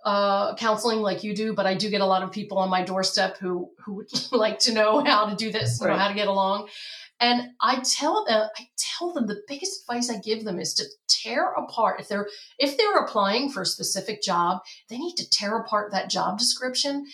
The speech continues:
Speaker 1: and really go line by line so that they are proving to, they're demonstrating to the recruiter that they can do that job. And
Speaker 2: Yes.
Speaker 1: people will say to me, "Well, can't I just send,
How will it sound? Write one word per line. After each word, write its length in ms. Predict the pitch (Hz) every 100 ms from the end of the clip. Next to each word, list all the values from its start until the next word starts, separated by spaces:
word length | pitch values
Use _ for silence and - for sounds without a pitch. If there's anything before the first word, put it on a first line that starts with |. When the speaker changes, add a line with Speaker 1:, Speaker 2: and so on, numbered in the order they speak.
| - -
Speaker 1:
and 220 | 220 208
really 260 | 226 277 285
go 220 | - 220
line 720 | 202 190 196 202 208 240 277 294 233
by 300 | 185 214 208
line 1040 | 208 208 220 240 247 196 175 175 175 190 - - -
so 400 | - - 214 208
that 360 | 208 202 208 196
they 400 | 180 208 240 320 -
are 400 | 220 208 208 208 - _ _
proving 1000 | - - 330 403 453 285 196 175 175 185 -
to, 460 | - 320 277 185
they're 320 | 175 233 277 -
demonstrating 760 | 240 247 339 - - 196 185
to 120 | 202 208
the 100 | 214
recruiter 640 | 214 208 247 240 175 165 - - -
that 140 | 202 -
they 140 | 226
can 140 | 233 220
do 180 | 220
that 200 | 202 180
job. 520 | 165 190 175 - - - - - - -
And 180 | 226 185
Speaker 2:
Yes. 120 | 180
Speaker 1:
people 200 | 311 359
will 120 | 285
say 220 | - 254
to 60 | 240
me, 120 | 233
"Well, 200 | 226 247 247
can't 160 | 330
I 100 | 403 453
just 180 | 415
send, 180 | 392 285